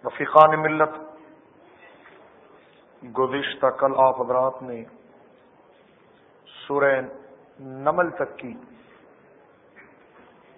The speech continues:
اجمالی تفسیر اور تشریح سماعت فرمائی۔ آج جو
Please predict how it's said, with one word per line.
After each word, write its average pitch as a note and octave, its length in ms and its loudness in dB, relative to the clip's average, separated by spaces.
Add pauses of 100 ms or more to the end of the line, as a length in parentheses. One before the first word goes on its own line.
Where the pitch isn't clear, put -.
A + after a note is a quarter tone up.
(160)
اجمالی C#3 520 4 (160)
تفسیر D3 520 -6 (360)
اور C3 160 2
تشریح - 420 -6 (100)
سماعت B2+ 300 0
فرمائی۔ C3 300 2 (2750)
آج C#3 320 4
جو C#3 100 -2